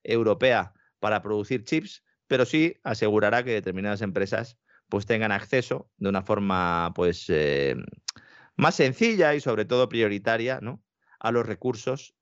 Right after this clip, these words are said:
de inversión, de innovación y producción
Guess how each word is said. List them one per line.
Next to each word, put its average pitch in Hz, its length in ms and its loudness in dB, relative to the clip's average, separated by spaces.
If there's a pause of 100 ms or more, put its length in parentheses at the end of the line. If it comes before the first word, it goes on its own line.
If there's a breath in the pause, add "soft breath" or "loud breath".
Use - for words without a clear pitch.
de 101 200 -2
inversión, 98 560 2
de 107 80 0
innovación 98 600 0
y 104 120 -2
producción 98 640 0